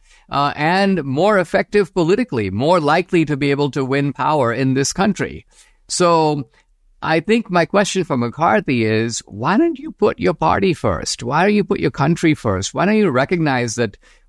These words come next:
wh-, first of all, the, the G O P gets together and boots, uh, George Santos. Down goes your majority.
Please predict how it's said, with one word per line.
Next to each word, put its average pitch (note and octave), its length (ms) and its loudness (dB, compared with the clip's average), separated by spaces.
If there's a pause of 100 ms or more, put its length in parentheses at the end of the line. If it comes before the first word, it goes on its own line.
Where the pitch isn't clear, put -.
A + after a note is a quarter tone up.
wh-, B2+ 260 -4 (180)
first G3 280 -2
of D3+ 60 -6
all, D3+ 220 2
the, B2+ 180 -4
the A#2 140 -6
G D3 180 0
O E3 120 2
P D#3+ 140 0
gets - 240 -2
together B2+ 340 0
and G#2+ 200 -6
boots, C#3 600 -4 (560)
uh, A2+ 300 2
George C#3 360 0
Santos. - 840 -4 (640)
Down B2+ 280 2
goes G#2+ 220 0
your A2 100 0
majority. F#2 640 -4